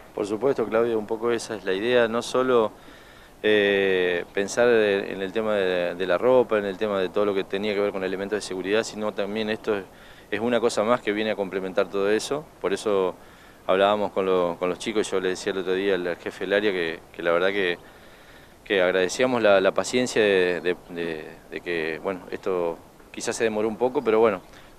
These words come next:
todos conocían un poco la realidad nuestra, eh, en cuanto a, a cómo llegar a, a esto, que es un proceso, digamos, y que de a poco fue, se fue dando en las distintas áreas, digamos,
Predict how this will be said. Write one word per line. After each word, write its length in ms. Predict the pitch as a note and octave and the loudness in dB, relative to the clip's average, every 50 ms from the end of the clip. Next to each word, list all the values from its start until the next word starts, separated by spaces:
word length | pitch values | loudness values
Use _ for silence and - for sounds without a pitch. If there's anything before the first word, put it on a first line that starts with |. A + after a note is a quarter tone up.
| - | 0
todos 140 | - A#2+ A#2 | 2 2 4
conocían 400 | - A#2 G#2 G2 - - A#2 A2+ | 4 0 -2 -2 0 0 0 0
un 80 | G#2+ G#2 | 0 -2
poco 200 | F#2+ A2 G#2+ A2 | 0 2 2 4
la 80 | G#2 G2 | 4 4
realidad 340 | F2+ G2 F#2+ G2 G2+ G#2 G#2 | 4 2 2 4 2 2 2
nuestra, 460 | G#2+ G#2 - G#2 G#2 G2+ G2 F#2 F2+ - | 0 -4 -2 0 0 0 0 -2 -4 -6
eh, 300 | F2 F2+ F2+ F2 F2 - | -6 -6 -4 -6 -6 -6
en 120 | F2+ F#2 F2 | -8 -8 -2
cuanto 340 | - G#2 G2+ F2 - F#2+ F#2 | 0 -2 0 0 -2 0 0
a, 360 | F2 F2 E2+ E2 - - - - | 0 0 -2 -6 -8 -12 -12 -4
a 120 | - F#2 F#2 | -2 -2 -2
cómo 480 | - - A2 A#2 A2+ G#2+ G#2 G2 F#2 - | -2 -4 -2 0 0 2 2 0 -2 -4
llegar 360 | E2 - G2+ G2+ A2+ B2+ C3 | -2 -2 2 4 6 6 6
a, 400 | B2+ A2 G2+ F#2+ F#2 F2 F2 F2 - - | 6 6 6 4 2 -2 -8 -8 -4 0
a 160 | F#2 F#2 G2+ | 0 0 0
esto, 360 | G#2 - - B2+ B2 A#2+ A#2 - | 0 -2 -2 -2 -2 -2 -4 -8
que 80 | - | -12
es 60 | F#2+ F#2+ | -8 -8
un 100 | G#2+ G2+ | -8 -4
proceso, 480 | - F#2 F2+ - - C#3+ C#3 - - A2 | -4 -4 -2 2 0 0 0 2 0 4
digamos, 400 | G#2+ A2 G#2+ G#2+ A2+ C3 - - - - - - - - - - - - - - | 4 4 4 4 2 0 -2 -4 -10 -20 -20 -20 -20 -20 -20 -20 -20 -20 -20 -10
y 100 | - A2 | -10 0
que 100 | G#2+ B2 | 4 6
de 40 | B2 | 6
a 60 | A#2+ | 6
poco 240 | A2+ C#3+ D3+ D3 D3+ | 4 2 2 2 0
fue, 420 | - - C3+ B2+ A#2+ A#2 A2 G#2 G2+ | 0 2 0 2 2 2 2 0 0
se 140 | - A2 | -2 -4
fue 140 | - - C3+ | 0 2 6
dando 200 | C3+ C#3+ C#3+ C#3 B2+ | 6 6 6 6 2
en 80 | A#2 A2+ | 4 2
las 100 | A2+ A2+ | 2 0
distintas 720 | A2+ G#2+ - F3 F3 D#3 B2 A2+ G2 F#2+ F#2 F2 - - - | -2 -6 -4 -6 -6 0 2 2 2 2 0 -4 -10 -8 0
áreas, 360 | A2 A2 G#2+ F#2+ F#2 F2+ E2+ | 4 4 4 4 2 -2 -4
digamos, 340 | F2 E2+ D#2+ D#2+ D#2+ D#2+ D#2+ | -4 -6 -6 -6 -6 -10 -14